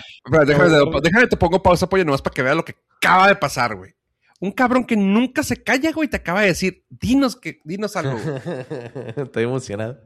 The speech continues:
Speaker 1: Ahí está.
Speaker 2: <laughs> Miren, eh, la, la historia sí es muy, muy, muy bonita, como decía el Bax. Es un país de cerca de doscientos mil habitantes.
Speaker 3: Vean Jamaica bajo cero.
Speaker 2: Eh, no tenían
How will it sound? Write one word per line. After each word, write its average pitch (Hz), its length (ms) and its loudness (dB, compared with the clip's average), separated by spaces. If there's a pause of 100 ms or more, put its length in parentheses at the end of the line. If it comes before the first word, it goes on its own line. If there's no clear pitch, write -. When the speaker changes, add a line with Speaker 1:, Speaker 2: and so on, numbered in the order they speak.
Speaker 1:
Ahí 131 460 -2
está. 131 80 -10
Speaker 2:
<laughs> - 720 -10 (1500)
Miren, 127 400 -2 (100)
eh, 143 200 -2
la, 147 160 -10
la 151 100 -2
historia 180 280 -2
sí 208 140 -6
es 190 80 -6
muy, 180 300 -10
muy, 143 240 -8
muy 143 140 -8
bonita, 135 300 -6
como 117 180 -8
decía 113 220 -8
el 117 80 -8
Bax. 117 340 -12 (680)
Es 127 340 -4
un 127 160 -8
país 131 560 -4 (240)
de 131 180 -2
cerca 117 320 -10
de 135 60 -6
doscientos 110 380 -8
mil 110 160 -8
habitantes. 120 720 -12 (220)
Speaker 3:
Vean 101 160 -4
Jamaica 107 340 -2
bajo 95 160 0
cero. 92 220 -2 (440)
Speaker 2:
Eh, 123 440 -6
no 120 120 -8
tenían 143 840 -8